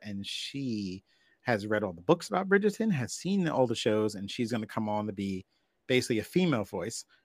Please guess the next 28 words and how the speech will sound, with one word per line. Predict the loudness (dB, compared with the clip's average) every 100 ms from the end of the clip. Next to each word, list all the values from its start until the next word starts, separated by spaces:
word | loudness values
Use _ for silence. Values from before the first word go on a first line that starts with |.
| _ _ 2
while | 2
we | 4
debate | 0 2 4 2
and | 0 0
break | 2 2 2
down | -2 -2 -4 -8 -12 _ _ -4
the | -2
show. | 0 0 -2
So | 0 0 0 -6 -20 -6 8
we | 10
have | 12
a | 10
lot | 8 8
of |
fun. | 2 -6 -6
We're | 2
covering | 6 8 8
all | 8 4
the | 6
topics. | 6 6 4 0 -2
We're |
making | 0 0 0
fun | -2 0
of | 0
each | 0 0
other. | 0 0 -2
We |
have | -6